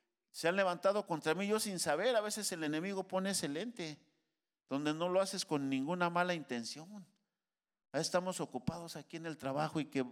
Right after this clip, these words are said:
vamos a ir al cuartito, vamos a ir allá a orar o vamos a salir afuera y, Y a veces estás descuidado.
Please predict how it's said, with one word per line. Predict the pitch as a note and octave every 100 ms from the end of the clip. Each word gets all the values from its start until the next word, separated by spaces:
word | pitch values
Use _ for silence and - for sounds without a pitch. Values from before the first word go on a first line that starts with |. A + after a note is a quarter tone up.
| - _ _ - - A2 - _
vamos | A#2 C#3+ D#3 D3+
a | E3
ir |
al | D#3 C#3
cuartito, | C3 A2 - F3+ F3
vamos | D#3 D#3 D3+
a | E3+
ir | D3+
allá | D3
a | D3+
orar | D#3 E3+
o | D#3
vamos | D#3+ D#3+
a | C#3+
salir | C#3 C3+ D#3
afuera | C#3+ - F3+ F#3 F3
y, | - - - - _
Y | B2 C#3
a | D3+
veces | F3+ F#3
estás | - G3
descuidado. | F#3 - C#3 C#3 F3+ G#3+ F3 A2